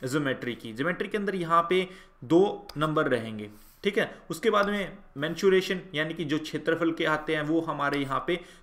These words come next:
तीन क्वेश्चन देखने के लिए मिलेंगे। ठीक है, उसके बाद में आ गई हमारे यहाँ पे ट्रिग्नोमेट्री, तो यहाँ पे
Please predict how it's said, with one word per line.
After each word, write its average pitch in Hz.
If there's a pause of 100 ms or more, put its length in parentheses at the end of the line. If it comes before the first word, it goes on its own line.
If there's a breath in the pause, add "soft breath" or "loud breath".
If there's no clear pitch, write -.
तीन 170
क्वेश्चन 160
देखने 135
के 131
लिए 160
मिलेंगे। 120 (420)
ठीक 208
है, 190 (360)
उसके 185
बाद 214
में 202
आ 196
गई 185
हमारे 165
यहाँ 156
पे 190 (280 loud breath)
ट्रिग्नोमेट्री, 143
तो 160
यहाँ 143
पे 190